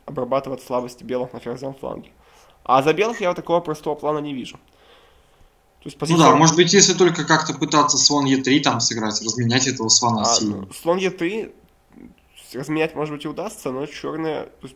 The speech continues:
Speaker 1: прошу прощения, белые остаются без о-, одного из своих главных козырей, то есть без двух слонов. А еще не исключено,
Speaker 2: Ну да.
Speaker 1: что, не, еще не исключено, что вот тут есть ход ферзь Б шесть. То есть сейчас уже черные хотят побить на Е три и испортить структуру.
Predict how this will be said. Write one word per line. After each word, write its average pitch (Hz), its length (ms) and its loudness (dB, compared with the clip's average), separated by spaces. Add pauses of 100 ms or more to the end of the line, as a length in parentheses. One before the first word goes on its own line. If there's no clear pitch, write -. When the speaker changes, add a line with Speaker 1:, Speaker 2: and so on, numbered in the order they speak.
(120)
Speaker 1:
прошу - 220 -16
прощения, 135 320 -10
белые 143 300 -6
остаются 147 320 -12
без 139 180 -8
о-, - 220 -6
одного 135 320 -8
из 147 100 -8
своих 139 180 -8
главных 131 380 -4
козырей, 127 380 -12
то 135 100 -18
есть 139 100 -16
без 143 200 -8
двух 151 200 -16
слонов. 151 320 -12 (600)
А - 160 -6
еще 202 320 -4
не 214 140 -2
исключено, 123 320 0
Speaker 2:
Ну 147 40 4
да. 117 260 6
Speaker 1:
что, 113 140 -6
не, 135 220 -4
еще 156 220 -4
не 208 40 0
исключено, 165 380 -4
что 165 140 -6
вот 139 140 -10
тут 156 180 -12
есть 151 160 -8
ход 147 140 -10
ферзь 139 200 -10
Б 147 120 -8
шесть. - 300 -16 (3750)
То - 80 -14
есть 131 160 -16
сейчас 147 340 -6
уже 175 160 -6
черные 160 280 -2
хотят 160 200 -4
побить 147 220 -6
на 165 60 -4
Е 147 120 0
три 160 120 -2
и 165 40 0
испортить 165 320 -8
структуру. - 540 -12